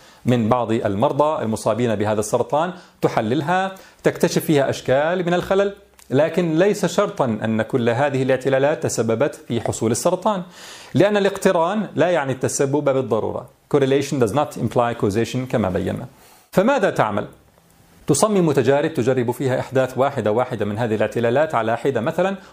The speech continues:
وترى أيها السبب، وهكذا، ونستخدم عقولنا في هذا كله. لكن لماذا نفترض أساسًا أن السرطان له سبب؟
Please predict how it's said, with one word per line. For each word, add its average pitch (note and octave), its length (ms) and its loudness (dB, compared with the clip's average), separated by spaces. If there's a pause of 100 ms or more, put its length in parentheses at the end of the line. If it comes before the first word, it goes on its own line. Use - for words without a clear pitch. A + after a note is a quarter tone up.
وترى F3+ 440 0
أيها C3+ 280 0
السبب، B2+ 380 -4 (300)
وهكذا، A2+ 500 -2 (160)
ونستخدم C3+ 640 2
عقولنا E3+ 560 2
في B2 180 -2
هذا G#2+ 200 0
كله. G2 280 -8 (460)
لكن D3+ 360 2 (240)
لماذا G3 400 4
نفترض D#3 440 0
أساسًا A#3 540 2
أن A#2+ 260 -2
السرطان B2 540 -2
له E3 200 -2
سبب؟ E3+ 300 0